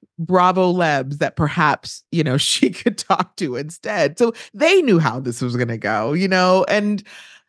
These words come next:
um, you know, we live in a world where you get that one soundbite and you know your article is gonna hit. And that's just the risk you take, right? When you,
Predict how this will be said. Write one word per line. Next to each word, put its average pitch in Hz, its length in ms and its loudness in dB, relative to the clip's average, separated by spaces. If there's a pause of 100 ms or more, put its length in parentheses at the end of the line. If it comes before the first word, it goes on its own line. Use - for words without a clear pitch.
(320)
um, 233 520 2 (100)
you 277 140 -4
know, 262 180 2
we 262 160 2
live 262 220 2
in 294 80 2
a 294 80 0
world 160 440 0
where 139 640 0 (300)
you 147 140 0
get 165 280 -2
that 170 220 0
one 151 240 -2
soundbite 143 800 -2
and 131 160 -4
you 123 80 -4
know 147 540 4
your 139 200 2
article 123 540 0
is 117 120 -4
gonna 113 220 -4
hit. 117 420 0
And 160 160 2
that's 247 400 -2
just 254 260 -4
the 254 100 -2
risk 208 480 -2
you 233 100 2
take, 214 480 -2
right? 143 300 2
When 156 160 0
you, 160 220 2